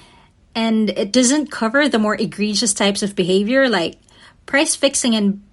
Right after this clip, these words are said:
bid rigging are still clearly not allowed. So this is a more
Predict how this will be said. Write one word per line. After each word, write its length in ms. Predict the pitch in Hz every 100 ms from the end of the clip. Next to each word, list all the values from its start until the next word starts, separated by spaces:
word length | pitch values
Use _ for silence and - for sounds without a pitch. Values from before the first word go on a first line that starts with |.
| _
bid 180 | 247 214
rigging 320 | 220 208 214
are 80 | 196
still 300 | 196 - 208
clearly 440 | 202 - 262 226 190
not 220 | 160 160
allowed. 400 | 160 170 - - _ _ _ _ _
So 320 | - 247 - -
this 300 | 220 330 370
is 160 | 392
a 60 | 370
more 380 | 320 302 294